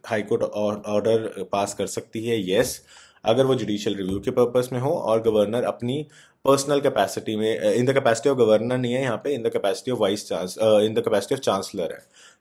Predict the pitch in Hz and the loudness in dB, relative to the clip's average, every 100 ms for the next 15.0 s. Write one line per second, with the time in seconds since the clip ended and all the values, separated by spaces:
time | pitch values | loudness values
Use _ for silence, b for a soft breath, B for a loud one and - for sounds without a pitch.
0 | - 123 123 113 107 104 110 107 107 101 | -2 2 4 6 4 4 2 0 0 -2
1 | 104 120 104 98 117 92 - 80 - - | -2 -2 -2 -2 -2 -4 -4 -14 -16 -20
2 | B B B - 113 117 131 139 123 101 | B B B 4 6 6 8 6 4 -2
3 | 110 107 107 101 - 127 127 120 120 120 | -2 0 0 0 0 0 2 0 -2 -6
4 | - 101 107 107 - 120 104 104 110 107 | 0 2 2 -2 -4 2 2 2 -4 -2
5 | 110 107 107 101 107 - 98 95 101 101 | -2 -2 0 -2 -2 -8 -8 -6 -2 -2
6 | 104 101 110 104 98 90 95 92 98 110 | -4 -6 -4 -2 -2 -2 -4 -6 -6 -6
7 | B B B 104 - 107 107 113 110 107 | B B B -12 -2 -2 -2 -8 -10 -4
8 | 104 98 117 147 110 101 95 - - - | -2 -2 -2 -4 -4 -4 -6 -10 -10 -10
9 | 92 87 90 - 147 117 82 - 76 - | -10 -6 -6 -6 -6 -4 -6 -8 -12 -12
10 | - - _ _ _ _ _ _ - _ | -16 -18 _ _ _ _ _ _ -20 _
11 | _ _ _ _ _ _ _ _ _ _ | _ _ _ _ _ _ _ _ _ _
12 | _ b b b b 123 135 151 143 139 | _ b b b b -2 6 6 8 6
13 | 135 131 135 131 123 - 127 123 139 143 | 4 4 4 2 -4 -2 -4 -2 0 0
14 | 110 117 120 107 110 - - 104 - 117 | 0 -2 2 2 0 -2 -4 -4 0 -2